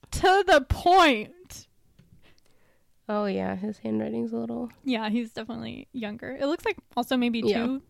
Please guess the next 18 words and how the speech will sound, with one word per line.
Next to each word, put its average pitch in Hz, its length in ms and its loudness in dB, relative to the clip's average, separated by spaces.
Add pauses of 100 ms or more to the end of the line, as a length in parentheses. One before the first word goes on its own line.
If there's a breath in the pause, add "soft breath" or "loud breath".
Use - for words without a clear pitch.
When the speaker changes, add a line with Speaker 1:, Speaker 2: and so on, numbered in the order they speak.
(180)
Speaker 1:
kids 311 240 -10
wrote 302 140 -2
it. 294 240 -8
I 247 80 -4
can't - 180 -14
tell. - 220 -16 (680 soft breath)
I 269 140 2
just, 339 280 -6
I 262 140 0
Speaker 2:
Mm, - 60 2
Speaker 1:
love 254 180 2 (160)
an - 80 0
Speaker 2:
mm-hmm. 262 100 6
Speaker 1:
Apple 226 140 2
Watch 294 200 2
Series 277 220 -2
six, - 220 -6
please. 339 340 -2